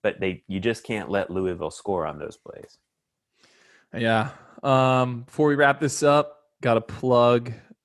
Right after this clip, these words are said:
Speaker 2: We'll have full coverage on inside the U dot com really all day Saturday. And then I,
Speaker 1: Yeah.
Speaker 2: I'm sure me and you are gonna tape a podcast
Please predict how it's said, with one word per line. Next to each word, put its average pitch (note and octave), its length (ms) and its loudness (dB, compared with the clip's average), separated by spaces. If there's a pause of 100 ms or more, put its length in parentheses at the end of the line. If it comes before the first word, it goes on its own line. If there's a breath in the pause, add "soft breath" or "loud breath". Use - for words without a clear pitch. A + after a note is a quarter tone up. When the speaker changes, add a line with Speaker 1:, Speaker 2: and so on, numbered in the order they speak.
(220)
Speaker 2:
We'll A#2 140 0
have - 60 -18
full B2+ 220 2
coverage C3 580 0
on A2+ 320 0
inside A2+ 480 0
the A2 80 -4
U A2+ 220 -2
dot G#2+ 300 0
com A2+ 580 -6 (800)
really C3 260 0
all G#2+ 180 0
day G#2+ 180 0
Saturday. G2+ 680 -2
And G2+ 120 -10
then G2+ 320 -8
I, G2+ 60 -4
Speaker 1:
Yeah. F#2 200 -2
Speaker 2:
I'm G#2 140 -10
sure - 180 -8
me A2+ 140 -6
and A2 80 -6
you A2 120 -2
are G#2 40 -6
gonna G#2 280 -8 (220)
tape A#2+ 200 -6
a G2+ 40 -14
podcast A2+ 840 -2